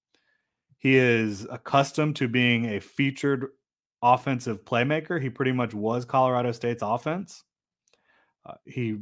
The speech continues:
looked really good at the combine. He didn't do any of the athletic testing, but in the, um,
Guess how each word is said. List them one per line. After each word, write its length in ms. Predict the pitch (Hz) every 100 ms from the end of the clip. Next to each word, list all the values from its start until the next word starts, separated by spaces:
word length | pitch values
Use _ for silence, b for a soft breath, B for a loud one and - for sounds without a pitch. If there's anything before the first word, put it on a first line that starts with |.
| 123
looked 240 | 120 117 113
really 360 | 107 127 156
good 160 | 135 143
at 100 | 143
the 80 | 123
combine. 520 | - 135 139 147 156
He 100 | 135
didn't 300 | 131 135 127
do 180 | 135 131
any 140 | 135
of 80 | 131
the 60 |
athletic 460 | 120 110 127 143 143
testing, 400 | 120 113 - 113
but 200 | 113 120
in 240 | 127 127
the, 400 | 120 120 117 110 - _ _ _ _
um, 400 | 107 98 90 90